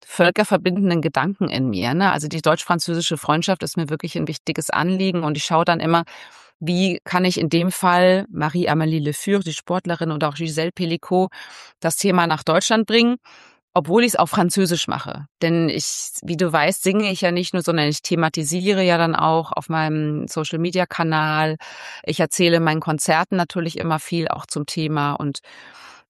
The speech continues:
ich habe dann gemerkt, dass dieses Thema wirklich so stark ist, dass ich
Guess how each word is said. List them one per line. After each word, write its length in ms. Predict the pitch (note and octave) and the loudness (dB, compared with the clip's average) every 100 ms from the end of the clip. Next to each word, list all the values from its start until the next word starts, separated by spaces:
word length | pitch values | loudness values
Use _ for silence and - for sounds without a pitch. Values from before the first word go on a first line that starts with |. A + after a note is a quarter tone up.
| _ | _
ich 220 | - E3+ F#3 | -8 -4 -4
habe 120 | D#3+ | 0
dann 180 | F3+ F3 | 2 2
gemerkt, 400 | E3 D#3 D#3+ - | 4 4 2 0
dass 300 | E3 - - | -2 -4 -6
dieses 320 | D#3+ D#3 - | -6 -4 -4
Thema 420 | - F3+ E3+ E3 | 0 0 2 2
wirklich 300 | E3+ - G3+ | 0 0 0
so 120 | - | 0
stark 360 | E3+ - D3+ D#3+ - | -2 0 2 2 -2
ist, 160 | - | -2
dass 160 | E3+ - | -2 -4
ich 360 | D#3 - - | -6 -8 -10